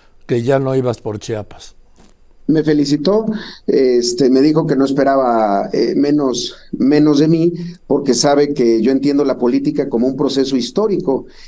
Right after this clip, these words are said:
Speaker 2: eh, en el que más allá de las coyunturas momentáneas, lo que vale son las, los hechos, eh, eh, en donde uno puede incluso hasta pensarse,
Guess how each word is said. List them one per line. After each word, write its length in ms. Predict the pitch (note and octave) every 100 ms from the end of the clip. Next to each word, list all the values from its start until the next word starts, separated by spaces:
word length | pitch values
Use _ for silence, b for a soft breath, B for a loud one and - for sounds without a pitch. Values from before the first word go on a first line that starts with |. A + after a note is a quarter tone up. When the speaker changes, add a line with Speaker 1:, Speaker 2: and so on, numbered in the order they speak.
| B
Speaker 2:
eh, 400 | G#2 A#2 A#2 A#2
en 160 | B2+ B2
el 200 | A#2+ A#2
que 140 | C3
más 240 | A#2+ C#3+ C#3+
allá 220 | D3 C#3+
de 100 | C#3+
las 360 | C3 A#2+ A2+
coyunturas 840 | - C3+ C#3 C#3 F3 F3+ D#3 C3 C3+
momentáneas, 720 | C#3+ D3+ D3+ D#3 D3 E3+ - B B B
lo 180 | B2 C3
que 140 | -
vale 260 | B2+ C#3+ D#3
son 300 | D3+ D3 D3+
las, 420 | D3 C#3 B2+ -
los 320 | B2+ A#2+ A#2 -
hechos, 580 | D#3 G3 F#3 F3 F3+ - B B -
eh, 100 | A2+
eh, 840 | A#2 A2+ A2 A2 - A2+ A2 G#2
en 160 | - A#2
donde 260 | B2 A#2+ A#2+
uno 720 | C#3+ D3+ D3+ B2 A2 G#2 - - -
puede 300 | C3+ C#3 C3+
incluso 440 | A#2 C3 C3+ C#3
hasta 260 | A#2 B2 A#2
pensarse, 640 | G#2+ C3 C3 - D3 B2